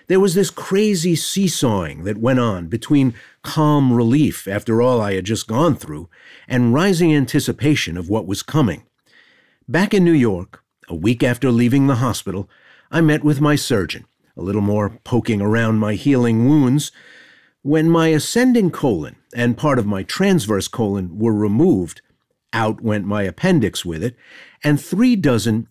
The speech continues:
adjacent lymph nodes. They had to check that the tumors had not breached the walls of the colon, and no cancer cells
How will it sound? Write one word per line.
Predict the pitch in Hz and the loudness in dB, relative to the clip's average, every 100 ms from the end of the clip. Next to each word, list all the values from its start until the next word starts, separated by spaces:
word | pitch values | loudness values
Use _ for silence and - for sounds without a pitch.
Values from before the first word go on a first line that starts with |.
| - | -4
adjacent | 127 107 180 175 - 117 | -4 0 0 0 -2 -2
lymph | 143 151 170 - | 2 2 0 -2
nodes. | 95 69 - - - _ _ _ _ | -4 -6 -14 -18 -18 _ _ _ _
They | 180 | -2
had | 233 269 | 0 0
to | |
check | 240 - 135 - | 0 0 0 -2
that | 123 | -4
the | 123 | -4
tumors | - 233 233 107 71 - | -2 2 2 2 -2 -4
had | 117 | -2
not | 135 127 - | 0 -2 -4
breached | 113 151 147 - 123 | 0 0 0 -6 -2
the | |
walls | 113 117 123 117 101 | 0 2 0 0 -2
of | 87 | -8
the | 92 | -12
colon, | - 190 156 82 - - - - | -4 0 0 -2 -10 -20 -20 -10
and | 143 143 | 0 2
no | 139 131 | 4 2
cancer | - 196 202 120 | 0 0 0 0
cells | - 98 82 85 | -4 -6 -6 -10